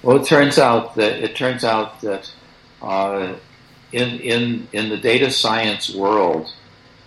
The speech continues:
uh, R is very, very popular. A-, and so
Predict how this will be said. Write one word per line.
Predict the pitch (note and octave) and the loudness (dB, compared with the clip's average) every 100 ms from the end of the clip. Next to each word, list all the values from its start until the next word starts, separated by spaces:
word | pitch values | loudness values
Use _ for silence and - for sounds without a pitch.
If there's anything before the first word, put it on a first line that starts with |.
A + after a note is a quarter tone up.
| - | -20
uh, | - F2+ F#2 F#2 F#2+ G2 | -6 -2 0 0 0 -2
R | G#2 G#2+ A#2 A#2 G2+ | -2 2 2 2 0
is | F2+ | -4
very, | G#2+ G#2 G2 | -2 0 0
very | F#2 F#2+ F2+ | -2 -6 -6
popular. | - - - - - - - - - - - - - | -6 -6 -8 -12 -14 -16 -20 -20 -20 -20 -20 -20 -18
A-, | F#2 | -12
and | F#2 F2+ F2+ F2+ | -12 -8 -8 -6
so | - G2 F#2+ - | -2 2 2 0